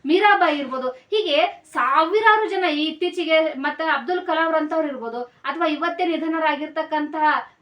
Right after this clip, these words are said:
ಡಾ-, ಮನಮೋಹನ್ ಸಿಂಗ್ ಅವ್ರು ಇರ್ಬೋದು. ಈ ರೀತಿಯಾದ ಸಾವಿರಾರು ಲಕ್ಷ ಲಕ್ಷ ರೂಪದಲ್ಲಿ ಜನಗಳು ನಮಗ ಆದರ್ಶವಾಗಿ ಇಟ್ಕೊಳ್ಳಿಕ್ಕೆ ಸಿಗ್ತಾರ.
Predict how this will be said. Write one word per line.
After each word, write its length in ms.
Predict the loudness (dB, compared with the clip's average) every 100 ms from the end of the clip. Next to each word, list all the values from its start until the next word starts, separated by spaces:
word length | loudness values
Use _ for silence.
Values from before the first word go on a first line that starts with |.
| -6
ಡಾ-, 240 | -2 -2
ಮನಮೋಹನ್ 460 | 0 0 2 2 2
ಸಿಂಗ್ 280 | 0 -2 0
ಅವ್ರು 140 | 0
ಇರ್ಬೋದು. 400 | -2 -8 -8 -10 -14 0
ಈ 120 | 4
ರೀತಿಯಾದ 400 | 4 4 2 2 2 -2 -4 _ -4
ಸಾವಿರಾರು 680 | 2 4 4 2 2 2 2
ಲಕ್ಷ 420 | -2 -6 -8 -4 -2 -2
ಲಕ್ಷ 280 | -2 -4 -2
ರೂಪದಲ್ಲಿ 480 | -2 -2 0 0 -2
ಜನಗಳು 460 | -6 -6 -4 -4 -4
ನಮಗ 240 | -8 -10 -8
ಆದರ್ಶವಾಗಿ 640 | -4 -2 -2 -6 -6 -8 -10
ಇಟ್ಕೊಳ್ಳಿಕ್ಕೆ 520 | -10 -8 -8 -10 -14
ಸಿಗ್ತಾರ. 360 | -14 -14 -12